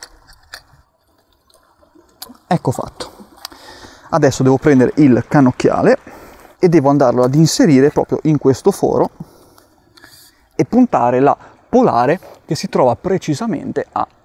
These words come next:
nord in quella direzione. Quindi io mi aiuto con la testa della Foto Pro, che è veramente eccezionale, che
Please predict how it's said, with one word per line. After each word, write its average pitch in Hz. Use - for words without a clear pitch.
nord 123
in 170
quella 127
direzione. 113
Quindi 135
io 139
mi 139
aiuto 135
con 143
la 127
testa 131
della 127
Foto -
Pro, 208
che 139
è 123
veramente 127
eccezionale, 143
che -